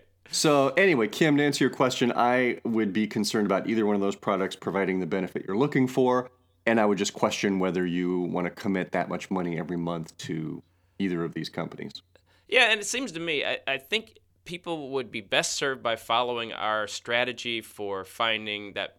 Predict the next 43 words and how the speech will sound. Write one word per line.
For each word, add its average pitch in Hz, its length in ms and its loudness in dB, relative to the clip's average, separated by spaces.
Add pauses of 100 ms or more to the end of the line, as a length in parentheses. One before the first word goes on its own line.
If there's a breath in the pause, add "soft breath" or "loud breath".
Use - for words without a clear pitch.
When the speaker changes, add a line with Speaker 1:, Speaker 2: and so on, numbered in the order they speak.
(120)
Speaker 2:
that 90 200 -10
perfect - 380 -8
product 76 340 -8
for 80 160 -14
them, 69 200 -16
right? 104 240 -4
Speaker 1:
And 104 160 2
you 101 100 2
want 98 160 2
to 92 60 2
remind 95 420 2
folks 107 300 -2
what 104 80 -2
that 101 160 -2
strategy 95 480 0
is? 131 180 -4 (500)
Speaker 2:
You 147 120 -4
want 247 160 2
to 339 60 -2
start 180 340 4
with 156 260 -6
the 139 360 -2
lowest 151 720 -4
priced 160 420 -4
product 139 520 0 (120)
that 120 320 0
you 151 220 -2
feel 151 320 -2
good 139 220 0
about 107 460 0
buying, 92 420 -2
right? 104 220 0
Speaker 1:
Right. 85 280 -2 (380)
Speaker 2:
Try 123 300 6
it 165 160 4
out, 143 400 8
you 190 80 4
know, 151 220 4
go, 208 400 0
go 220 180 2
with 294 180 -4
your 190 120 0
Olays 117 680 2